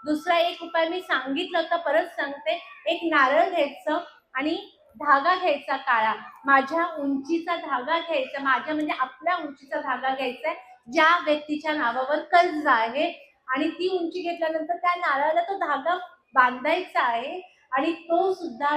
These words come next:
वाहत्या पाण्यात. वाहत्या पाण्यात का सोडायचंय? पाणी बघा सगळा कचरा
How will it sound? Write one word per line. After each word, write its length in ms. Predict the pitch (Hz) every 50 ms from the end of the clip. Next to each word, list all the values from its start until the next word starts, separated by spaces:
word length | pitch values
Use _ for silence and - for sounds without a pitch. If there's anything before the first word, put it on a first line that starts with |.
| 294 285
वाहत्या 480 | 240 233 233 254 269 269 - 302 294
पाण्यात. 360 | 294 - 269 240 220 226 214 214 - - - - - - - 285
वाहत्या 340 | 302 311 349 349 359 392
पाण्यात 280 | 381 381 370 381 392 381 - -
का 160 | 370 370 403 -
सोडायचंय? 560 | - - - 302 302 302 302 302 320 320 330 - - - - - -
पाणी 240 | 277 269 269 302 330
बघा 300 | 330 320 311 311 302 302
सगळा 320 | - 294 - 269 285 294 294 -
कचरा 360 | 277 254 - - 175 185 269